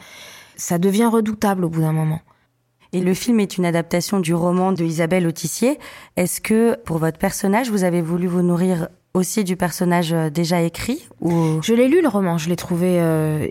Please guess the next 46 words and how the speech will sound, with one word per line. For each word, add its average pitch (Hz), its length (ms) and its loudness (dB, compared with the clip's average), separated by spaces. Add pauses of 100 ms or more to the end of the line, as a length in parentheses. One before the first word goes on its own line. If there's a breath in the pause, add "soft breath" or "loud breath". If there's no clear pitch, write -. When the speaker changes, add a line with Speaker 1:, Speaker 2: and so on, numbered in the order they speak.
(220)
Speaker 1:
déjà 160 220 0
hyper 190 220 0
bien 202 160 2
écrit. 247 400 -4 (380 loud breath)
Et 175 100 2
puis, 170 340 -2
je 156 260 0
trouve - 280 -12
que 190 100 -2
le 165 60 -2
film 170 360 -2
reste 156 260 -4
quand 175 80 -2
même 165 120 0
assez 170 220 -2
fidèle 175 400 -2
au 165 60 2
livre, 165 400 0
même 196 260 2
si 190 320 -4
je, 175 120 -4 (160)
parfois, - 340 -4
elle 185 80 0
va 156 100 0
beaucoup 214 240 -4
plus - 180 -6
loin, 202 220 0 (640 loud breath)
même 156 380 2
en 151 80 0
termes 151 320 0
de 147 140 -2
fin. 233 260 -4 (380)
Et 170 160 0
de 185 60 -2
la 180 100 2
façon 214 240 0
dont 226 100 2
elle 208 160 0
raconte 202 400 0
ses 196 140 -2
personnages, 190 600 0
c'est - 320 -6
toujours 175 280 0
bon 165 140 0
à 170 80 2
prendre, 175 440 0